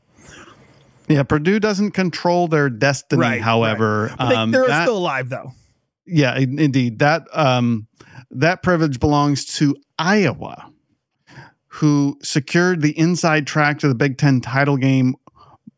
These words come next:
Speaker 1: by withstanding a two hundred thirty-nine yard rushing effort by Mo Ibrahim.
Speaker 2: Wild.
Speaker 1: On the strength of two timely turnovers and a last-second field goal to beat Minnesota thirteen to ten.
Speaker 2: Man, I didn't know that was a last-second field goal.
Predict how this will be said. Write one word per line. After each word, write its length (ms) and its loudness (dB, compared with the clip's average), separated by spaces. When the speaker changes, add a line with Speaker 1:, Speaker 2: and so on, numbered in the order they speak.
Speaker 1:
by 120 2
withstanding 720 0
a 200 0
two 340 0
hundred 480 0
thirty-nine 720 2
yard 360 2
rushing 720 2
effort 460 -6
by 160 0
Mo 460 2
Ibrahim. 840 -2
Speaker 2:
Wild. 560 -2
Speaker 1:
On 80 2
the 80 2
strength 300 0
of 80 -6
two 240 2
timely 380 2
turnovers 500 2
and 100 0
a 60 0
last-second 800 0
field 320 0
goal 240 2
to 120 -2
beat 340 -2
Minnesota 800 2
thirteen 580 2
to 80 -2
ten. 380 2
Speaker 2:
Man, 140 2
I 40 4
didn't 160 0
know 100 2
that 60 2
was 120 0
a 40 2
last-second 420 0
field 240 0
goal. 200 -8